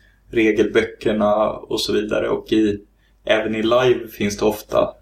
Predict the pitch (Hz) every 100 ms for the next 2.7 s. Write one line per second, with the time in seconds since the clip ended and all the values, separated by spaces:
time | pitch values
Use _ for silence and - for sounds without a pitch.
0 | - 110 110 104 - - 110 113 - -
1 | - _ _ _ - - - 123 - 160
2 | - - - - - - -